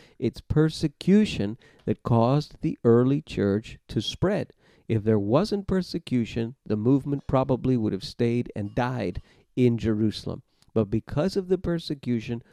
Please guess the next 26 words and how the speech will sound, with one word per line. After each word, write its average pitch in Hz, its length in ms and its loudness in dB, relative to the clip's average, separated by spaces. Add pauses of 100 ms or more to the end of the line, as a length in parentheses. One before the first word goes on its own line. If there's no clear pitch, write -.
(120)
the 117 100 2
movement 110 440 2
spread. - 460 -4 (260)
And 107 180 -6
this 139 240 0
is 117 140 -4
a 113 100 0
historic 143 760 0 (260)
lesson. 160 520 0 (320)
We 123 120 0
see 120 220 -2
this 104 220 -4 (100)
over 156 420 2
and 107 200 -6
over 143 380 2
again 117 400 -2
in 117 120 -6
the 95 80 -4
history 139 400 -4
of 127 120 -4
the 120 100 -4
church, 120 360 -4 (320)
right 156 320 4
up 165 200 0
until 131 280 -2
now. 101 280 -6